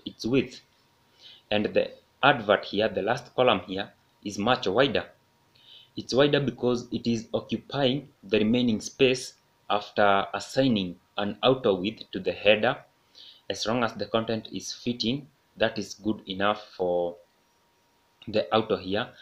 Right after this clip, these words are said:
And then the nav is now having a twenty percent of width. This is the second column, and the last column will occupy the rest of the space. Now, to properly explain the F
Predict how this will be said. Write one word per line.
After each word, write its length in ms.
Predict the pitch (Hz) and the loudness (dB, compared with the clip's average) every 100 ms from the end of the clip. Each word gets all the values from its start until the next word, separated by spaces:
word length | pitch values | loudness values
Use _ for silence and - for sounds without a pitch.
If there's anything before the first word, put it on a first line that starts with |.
| - - - | -20 -16 -8
And 180 | 95 95 | -4 2
then 220 | 123 127 | 4 4
the 100 | 107 | 2
nav 360 | 98 120 127 | 2 2 2
is 160 | 110 95 | -2 -4
now 220 | 107 117 | -4 -4
having 580 | 113 113 110 92 85 80 _ _ | -2 0 0 -2 -10 -12 _ _
a 60 | - - | -10 -4
twenty 280 | 113 113 - | -4 -4 -4
percent 640 | 95 90 - 113 98 - - | -4 -4 -4 -4 -2 -4 -10
of 160 | 87 - | -10 -4
width. 400 | 98 120 117 - _ - - - _ _ _ _ | 0 2 0 -10 _ -20 -20 -20 _ _ _ _
This 140 | 98 107 | -8 -4
is 140 | 101 | -4
the 120 | 95 90 | -4 -4
second 440 | - 101 95 90 - | -4 -2 -4 -2 2
column, 360 | 123 117 131 - _ 101 | 4 4 0 -10 _ -8
and 160 | 98 | -2
the 80 | 101 | 0
last 300 | 117 127 - | 0 0 -4
column 300 | 117 117 117 127 _ _ _ _ | -2 0 -2 -6 _ _ _ _
will 160 | 101 104 - | -4 -2 -2
occupy 480 | 107 113 - 123 123 | -4 -6 -4 0 2
the 180 | 98 113 - 101 | 0 -4 -8 -2
rest 260 | 110 - | 0 0
of 160 | 98 95 | -6 -4
the 80 | 107 | -8
space. 500 | - 127 - - - _ _ _ _ _ _ _ _ | 0 2 2 -6 -14 _ _ _ _ _ _ _ _
Now, 280 | 113 117 95 | 4 4 2
to 120 | - | -4
properly 440 | 98 139 151 143 - | -2 0 2 0 -2
explain 680 | 110 - - 127 107 131 - _ _ | -8 -10 -2 0 0 -4 -12 _ _
the 240 | 98 107 - | -4 -2 2
F 200 | 131 | 0